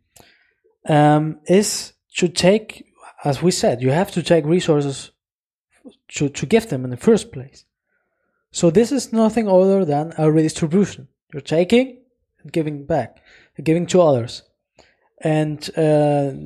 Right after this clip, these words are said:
even taking from our children, if, if the government is getting into big debt, which it is. And, um,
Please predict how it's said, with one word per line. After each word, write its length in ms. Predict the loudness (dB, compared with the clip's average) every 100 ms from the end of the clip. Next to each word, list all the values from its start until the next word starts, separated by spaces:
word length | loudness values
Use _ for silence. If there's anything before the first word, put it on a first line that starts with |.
| -18 _ _ _ _ _ -6
even 260 | -2 0 2
taking 480 | 2 2 2 -2
from 240 | -4 0 4
our 160 | 4
children, 560 | 4 0 0 0 -2 -4 _
if, 240 | -12 -12 -12
if 180 | -8 -6
the 100 | -2
government 360 | 2 2 2 -2
is 100 | 0
getting 300 | 0 0 -2
into 200 | -2 0
big 220 | 0 0
debt, 340 | -2 -2 _ -10
which 180 | -8 -4
it 80 |
is. 220 | -2 -2 -8 _ -20 -20 -20 _ _ -6
And, 520 | 2 4 4 2 -2 -2
um, 920 | 2 4 2 0 -4 -8 -10 -12 -14